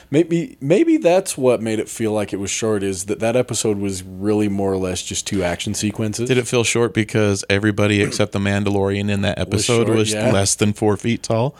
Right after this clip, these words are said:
Speaker 1: Uh, I, <laughs> the hairy rhino was pretty big.
Speaker 2: That's true.
Speaker 1: <laughs>
Speaker 2: It's a, oh god,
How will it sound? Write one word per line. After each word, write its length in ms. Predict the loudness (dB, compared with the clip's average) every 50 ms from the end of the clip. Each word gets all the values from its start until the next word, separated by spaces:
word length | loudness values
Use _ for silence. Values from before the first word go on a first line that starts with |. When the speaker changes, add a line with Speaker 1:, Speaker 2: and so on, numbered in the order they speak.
| -6 -2
Speaker 1:
Uh, 160 | 0 0 0 -2 -2 -2 0 0
I, 320 | 2 0 0 0 0 -2 -2 -2
<laughs> 200 | -6 -6 -6 -2
the 140 | 0 0 0
hairy 300 | 2 2 2 2 2 2
rhino 480 | 2 2 2 2 2 2 0 0 0 0
was 260 | -2 -2 -4 -6 -6
pretty 260 | -8 -6 -6 -4 -4
big. 400 | -4 -4 -4 -4 -6 -6 -8 -10 -10 -4
Speaker 2:
That's 240 | 0 0 2 2 2
true. 240 | 2 2 2 2 2
Speaker 1:
<laughs> 80 | -2 -4 -2 -2 -4 -2 -4 -8 -6 -6
Speaker 2:
It's 300 | -6 0 2 2 4 4
a, 220 | 4 4 4 4 2
oh 180 | 2 0 -2 -2
god, 360 | -2 -2 -2 0 -2 -4 -8